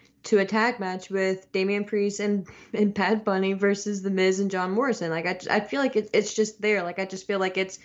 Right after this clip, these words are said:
it's everything that Vince would want and more. So it's just,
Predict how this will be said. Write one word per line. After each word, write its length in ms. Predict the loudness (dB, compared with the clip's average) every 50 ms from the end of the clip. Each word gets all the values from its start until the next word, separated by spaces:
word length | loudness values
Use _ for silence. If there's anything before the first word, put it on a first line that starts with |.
| -20 -20 -20 -10 -4
it's 200 | 0 0 0 0 0
everything 380 | 2 2 2 2 2 0 0
that 180 | 0 -2 -2 -2
Vince 300 | 0 0 2 0 0 0
would 160 | -2 -2 -2
want 300 | -2 -2 -2 0 -2 -2
and 180 | -2 -2 -2 -2
more. 400 | -2 0 0 0 0 0 0 -2
So 300 | -4 -2 2 2 4 4
it's 220 | 4 4 2 2 0
just, 340 | 0 0 0 0 -4 -8